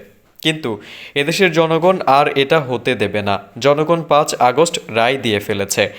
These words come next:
এখন আমাদের সবাইকে ঐক্যবদ্ধ থাকতে হবে। আমাদের মধ্যে বিভক্তি সৃষ্টি করার জন্য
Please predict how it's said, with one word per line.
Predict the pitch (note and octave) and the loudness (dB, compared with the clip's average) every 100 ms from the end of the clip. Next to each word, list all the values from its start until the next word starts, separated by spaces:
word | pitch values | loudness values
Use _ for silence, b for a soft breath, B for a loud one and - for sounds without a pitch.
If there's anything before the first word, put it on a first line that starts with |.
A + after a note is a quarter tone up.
| B B - | B B -4
এখন | B2+ F3+ F3 | -2 0 2
আমাদের | C3+ C#3 D3 E3+ | 2 2 0 -2
সবাইকে | - D#3 D#3+ D#3 A2 B2 | 0 2 2 2 2 2
ঐক্যবদ্ধ | C3 C3 A2 A2 G#2 B2+ | -2 0 2 2 0 -8
থাকতে | A#2 A2 - | -6 -8 -6
হবে। | G#2+ G#2+ G#2 G2+ B B B B | -4 -2 -2 -2 B B B B
আমাদের | B2+ D#3 F#3 F3 | 0 2 2 0
মধ্যে | E3+ F3 F3+ | -2 0 -2
বিভক্তি | B2+ C3 E3 E3 - E3+ | -2 -2 -4 -6 -4 -4
সৃষ্টি | - C3+ - D#3 | -2 -4 -4 0
করার | D3+ D3+ D3 | 2 2 2
জন্য | D#3+ D3+ | 0 0